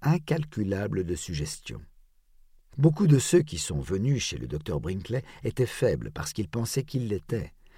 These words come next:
et avaient entretenu cette idée jusqu'à la faire pénétrer en eux. Ce que John Richard Brinkley a créé, c'est un mélange de science moderne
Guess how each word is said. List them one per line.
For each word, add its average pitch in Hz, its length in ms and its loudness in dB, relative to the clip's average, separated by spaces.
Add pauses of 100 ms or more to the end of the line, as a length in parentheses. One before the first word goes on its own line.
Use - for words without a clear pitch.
(160)
et 117 120 6
avaient 147 260 8
entretenu 147 420 4
cette 123 260 0
idée 117 220 2
jusqu'à 120 360 0
la 110 100 2
faire - 260 -4
pénétrer 113 600 -2
en 58 120 -6
eux. 55 220 -10 (1400)
Ce - 120 -6
que 180 140 2
John 151 260 6
Richard 107 420 2
Brinkley 98 520 -4
a - 120 -6
créé, - 500 -4 (720)
c'est - 180 -4
un 147 80 8
mélange 156 400 8
de 90 120 2
science 151 420 2
moderne 98 640 0